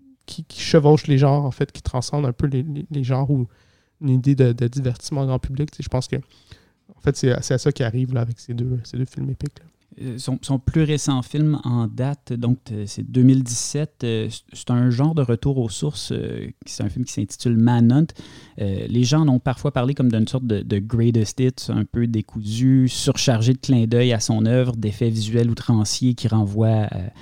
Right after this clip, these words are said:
Speaker 2: à, justement, cette espèce de facture à laquelle on l'associe. Euh, c'est un film qui a ses détracteurs, qui a aussi ses fans. Euh, Ariel, si,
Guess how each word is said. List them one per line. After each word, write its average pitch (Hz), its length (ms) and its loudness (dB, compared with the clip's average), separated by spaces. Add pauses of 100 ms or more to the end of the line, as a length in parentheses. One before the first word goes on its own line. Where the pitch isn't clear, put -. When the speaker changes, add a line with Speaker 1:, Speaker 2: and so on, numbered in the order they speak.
(300)
Speaker 2:
à, 87 120 -4
justement, 101 600 -2
cette - 200 -4
espèce 104 260 -2
de 107 80 0
facture 110 540 -4
à 101 80 -2
laquelle 98 300 -2
on 110 80 2
l'associe. 107 580 -2 (360)
Euh, 104 420 0
c'est - 140 -6
un 113 80 2
film 143 160 -2
qui - 80 -2
a 123 40 0
ses 110 120 -4
détracteurs, 113 500 -4
qui - 80 -2
a 113 60 0
aussi 107 180 -4
ses - 200 -4
fans. 151 340 2
Euh, 107 500 -2
Ariel, 123 380 -4
si, - 180 -6